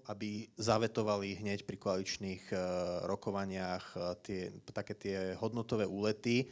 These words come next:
a samozrejme nielen také tie veci, tie klasické kultúrno-etické témy, ale aj to, čo spomenul Marek, teda aj možno nejaké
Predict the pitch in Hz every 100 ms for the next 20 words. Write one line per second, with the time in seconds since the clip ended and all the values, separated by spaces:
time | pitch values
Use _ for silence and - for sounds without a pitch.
0 | - - - 95 95 113 117 113 104 104
1 | 107 104 107 - 101 104 95 101 - 101
2 | 101 101 107 - 98 92 98 - - -
3 | - 107 107 104 98 101 - - 101 101
4 | 98 95 92 104 - 104 - 101 101 92
5 | 92 101 110 104 - 104 - 92 98 101
6 | 107 107 101 - 104